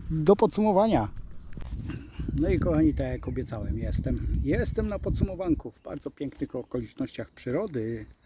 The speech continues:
Proszę bardzo, proszę bardzo. My są nad wodą. Co to?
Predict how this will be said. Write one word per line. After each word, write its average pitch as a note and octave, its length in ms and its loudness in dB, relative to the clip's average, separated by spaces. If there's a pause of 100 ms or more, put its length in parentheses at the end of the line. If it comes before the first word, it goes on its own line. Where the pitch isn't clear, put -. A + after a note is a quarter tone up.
(440)
Proszę D3 560 2
bardzo, C3+ 460 0 (380)
proszę F#3+ 460 2
bardzo. F#3 360 2 (1200)
My D3 160 6
są D3 160 0
nad C3+ 260 6
wodą. C3+ 340 0 (540)
Co D#3 100 6 (140)
to? G#2+ 220 0